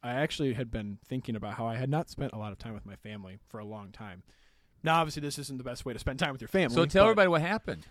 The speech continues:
Speaker 1: Yeah, so I got my hand caught in a, uh, machine at work, and I've lost,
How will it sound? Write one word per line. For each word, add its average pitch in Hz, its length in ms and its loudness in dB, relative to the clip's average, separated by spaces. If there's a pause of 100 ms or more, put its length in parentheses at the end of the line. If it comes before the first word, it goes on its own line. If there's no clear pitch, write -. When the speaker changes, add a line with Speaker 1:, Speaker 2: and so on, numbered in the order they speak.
Speaker 1:
Yeah, 180 140 2
so 175 140 -4
I 180 60 0
got 226 120 -4
my 180 100 -2
hand 135 500 -2
caught 123 240 0
in 120 80 -8
a, 104 240 -6
uh, 95 120 -8
machine 120 400 0
at 113 100 -2
work, 107 420 -4
and 107 160 -8
I've 107 200 -8
lost, 120 480 -2